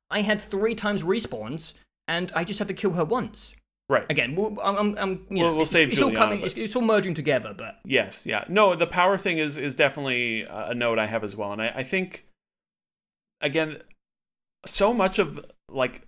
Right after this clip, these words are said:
Speaker 2: the first half of my time with this was so good, and the second half is just where everything just starts to get, like, meh. And the
Speaker 1: Yeah.
Speaker 2: second half of the game is where I'm just like, yeah, I, I, by then I had the, um,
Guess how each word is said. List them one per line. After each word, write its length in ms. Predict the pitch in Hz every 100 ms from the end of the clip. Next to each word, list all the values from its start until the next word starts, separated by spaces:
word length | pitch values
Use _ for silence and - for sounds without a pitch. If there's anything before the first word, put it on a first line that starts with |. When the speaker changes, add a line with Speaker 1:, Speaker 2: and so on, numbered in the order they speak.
| -
Speaker 2:
the 80 | 135
first 320 | - 233 -
half 240 | 196 196
of 80 | 160
my 140 | 147 135
time 260 | 135 147
with 140 | 135 131
this 200 | 110 -
was 140 | 117
so 200 | - 139
good, 240 | 113 131
and 80 | 120
the 60 | 113
second 300 | - 131 143
half 240 | 139 127
is 100 | 120
just 240 | 113 131 -
where 260 | 123 113
everything 420 | 120 120 123 120 110
just 160 | 117
starts 280 | - 117 -
to 80 | 117
get, 160 | 110
like, 180 | 101 98
meh. 640 | 107 110 113 107 101 95
And 180 | 110 123
the 40 | 127
Speaker 1:
Yeah. 100 | 120
Speaker 2:
second 220 | 185 185
half 220 | 151 139
of 40 |
the 60 | 139
game 180 | 127 131
is 80 | 131
where 80 |
I'm 100 | 123
just 120 | 120 123
like, 140 | 113
yeah, 300 | 175 127 98 - _ _ -
I, 140 | 120 120 123
I, 240 | 123 120 127
by 240 | - 135
then 180 | 143 151
I 120 | 131
had 320 | 117 123 120
the, 280 | 117 110 104
um, 380 | 98 98 95